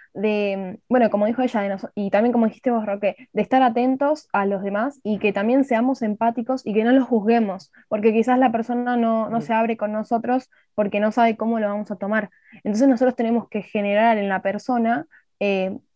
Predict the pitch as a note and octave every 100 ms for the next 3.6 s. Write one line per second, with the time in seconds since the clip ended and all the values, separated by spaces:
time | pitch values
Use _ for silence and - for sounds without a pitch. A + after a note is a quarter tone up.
0 | - G3+ G3 G#3 F#3+ B3 B3+ A#3 A3+ G#3
1 | G3+ G3 A#3+ B3+ B3 A#3+ B3 - G3+ F#3+
2 | G#3 A#3 - A3 G#3+ G3+ G3 G3+ - G3+
3 | G3 F#3 G#3 F#3+ F#3